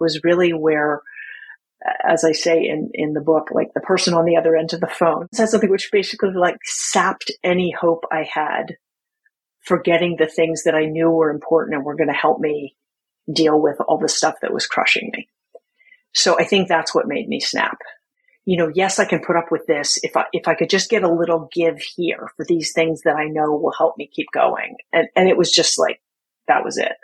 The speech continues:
But I also think I waited too long, and it was a little earlier in the, in the burnout, you know, not the burnout probably, you know, they started studying it in medicine decades ago. So it's always been there. But I just thought, like, "No,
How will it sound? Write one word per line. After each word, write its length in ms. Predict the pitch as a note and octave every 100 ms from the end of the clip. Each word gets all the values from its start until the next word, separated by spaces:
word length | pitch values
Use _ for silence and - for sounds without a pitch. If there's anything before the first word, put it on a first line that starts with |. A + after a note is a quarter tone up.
| - - - - - - -
But 140 | D4
I 80 | C#4+
also 200 | C4 B3+
think 140 | A3+ G#3+
I 60 |
waited 320 | E3+ D#3+ E3+
too 160 | - E3
long, 360 | D3 C#3+ C#3+ F3
and 140 | E3+
it 260 | - G3 F#3
was 120 | F#3+
a 60 |
little 300 | F3+ F#3+ G3+ -
earlier 680 | D#3 E3 E3+ F3+ F#3 G3+ F#3
in 160 | F3
the, 140 | E3+ -
in 140 | E3 D#3+
the 80 | D#3+
burnout, 460 | D#3 D#3+ D#3 D3+ -
you 120 | E3+
know, 60 |
not 160 | D#3+ D#3+
the 80 | -
burnout 340 | - D3 - -
probably, 360 | - - - - -
you 160 | D#3 -
know, 100 | - -
they 80 |
started 280 | D3+ - D3+
studying 320 | - D#3 D#3
it 80 | -
in 60 | -
medicine 360 | - - -
decades 400 | - D#3 - A#2
ago. 220 | D3 - -
So 160 | -
it's 100 | -
always 220 | F3 F3+ D3
been 180 | -
there. 260 | - - - - - - _ _ -
But 640 | E3 D3 E3 D#3 D#3+ - - _ _ _ _ _ _ _ _ - _ -
I 80 | F3+
just 240 | F3+ -
thought, 240 | F3 D#3+
like, 220 | D#3 D3+ - - - _ _ _ _ -
"No, 1000 | E3+ E3 D#3+ D#3+ E3 D#3+ D#3 D3+ D3+ D3+